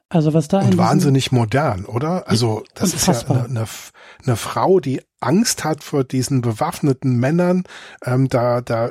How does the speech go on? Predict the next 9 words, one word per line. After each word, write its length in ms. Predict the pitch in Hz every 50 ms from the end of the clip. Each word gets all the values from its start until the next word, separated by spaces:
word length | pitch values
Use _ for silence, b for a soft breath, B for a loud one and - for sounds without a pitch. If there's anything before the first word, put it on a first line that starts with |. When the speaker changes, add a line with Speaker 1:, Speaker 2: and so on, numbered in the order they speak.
| - -
Speaker 2:
schwingt 540 | - - - - 120 135 170 185 - -
ja 140 | 143 135 135
alles 340 | - - 131 151 165 147 -
das, 260 | - 156 - - -
worüber 380 | 131 117 139 143 147 147 131 123
wir 100 | 135 139
jetzt 320 | 135 127 - - - -
endlich 400 | 135 175 202 - - 294 - -
nachdenken, 880 | 143 123 120 151 180 - - - 143 139 147 151 - - 156 170 185